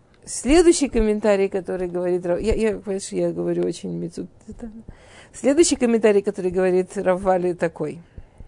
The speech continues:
более чуть-чуть, да. "В гам еш дерех ахерет лифареш иньян, шеалев у мелаха иварим". Мы знаем, что сердце называется царем всех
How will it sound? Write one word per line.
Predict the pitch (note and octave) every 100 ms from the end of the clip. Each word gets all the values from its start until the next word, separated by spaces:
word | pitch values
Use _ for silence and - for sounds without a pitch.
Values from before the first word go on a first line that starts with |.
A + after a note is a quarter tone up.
| - - _ _
более | D#3+ F3 D3+ D3+
чуть-чуть, | - - - F#3
да. | F3 E3+ - _ _ - - - - - - - - - - - - - _
"В | F3
гам | A#3+ C#4+
еш | D4 B3+
дерех | C4 A#3
ахерет | A3 A3+ A3+ G3+
лифареш | F#3+ F#3+ F#3 -
иньян, | F#3 E3+ E3 D#3 F#3 A3+ - - _ _ _ - - - _ _ _ _ _ _ _ _ _ _
шеалев | - - F#3+ E3 D#3+ G3+ C#4 D#4 B3+ F#3+ -
у | E3
мелаха | E3 F3+ F#3 - D3+
иварим". | D3 D3 C#3+ C3+ - - - - - - - -
Мы | F#3 G3
знаем, | F#3 G#3+ G3 G3
что | - E3+
сердце | - B3+ C4+ C4+ F#3+
называется | E3+ E3+ F#3 F#3+ -
царем | E3+ E3+ F3 G3 F3+ - _ _ _ _
всех | - - F3+ -